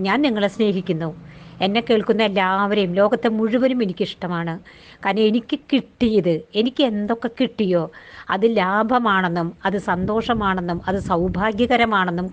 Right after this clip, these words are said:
കണ്ടതുകൊണ്ട് അത് നിങ്ങൾക്ക് ഷെയർ ചെയ്യണമെന്നാണ് എൻ്റെ മനസ്സിൽ. ആദ്യത്തെ പോയിന്റ്, ഞാൻ യേശുവിനെക്കുറിച്ച് ഇത്രമാത്രം പറയാൻ കാര്യം, ഞാൻ അമ്പലം ചുറ്റി നടന്നിരുന്ന ഒരാളായിരുന്നു.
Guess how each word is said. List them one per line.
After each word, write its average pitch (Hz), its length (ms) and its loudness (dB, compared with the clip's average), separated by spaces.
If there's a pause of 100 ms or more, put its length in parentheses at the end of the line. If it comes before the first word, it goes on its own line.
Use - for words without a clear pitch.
കണ്ടതുകൊണ്ട് 180 680 0 (400)
അത് 202 200 2
നിങ്ങൾക്ക് 190 340 0
ഷെയർ 180 300 -2
ചെയ്യണമെന്നാണ് 180 540 0 (280)
എൻ്റെ 180 200 -2
മനസ്സിൽ. 165 400 -4 (540)
ആദ്യത്തെ 220 720 0
പോയിന്റ്, 196 640 0
ഞാൻ 185 220 0
യേശുവിനെക്കുറിച്ച് 208 880 2
ഇത്രമാത്രം 208 840 0
പറയാൻ 185 380 0
കാര്യം, 170 320 0 (460)
ഞാൻ 254 160 2
അമ്പലം 202 540 -2
ചുറ്റി 208 380 -2
നടന്നിരുന്ന 185 520 0
ഒരാളായിരുന്നു. 170 600 -2